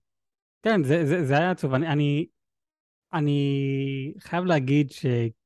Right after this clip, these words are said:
קיווי, אני, אני רוצה ל-, ל-, ללכת ל-, רגע ל-, איך שדייוויד, עוד לפני שהוא התחבר ל-, לרכב.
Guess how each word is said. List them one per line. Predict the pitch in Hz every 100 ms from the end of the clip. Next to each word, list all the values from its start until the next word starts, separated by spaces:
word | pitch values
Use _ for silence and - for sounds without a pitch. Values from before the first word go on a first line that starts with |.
| _ -
קיווי, | - 151 156 190 202 185
אני, | 139 160
אני | 139
רוצה | 120 117 156
ל-, | 156 127
ל-, | 143 147 165 135
ללכת | 127 - 139
ל-, | 131 165
רגע | 135 127
ל-, | 120 - - - _ _ _ _ _ -
איך | 160 -
שדייוויד, | 147 123 139 147 165 156 - _ _
עוד | - 156
לפני | 139 135 - 160
שהוא | 170 180
התחבר | 151 - 131 147
ל-, | 147 127 123 117 117 117
לרכב. | 120 135 127 123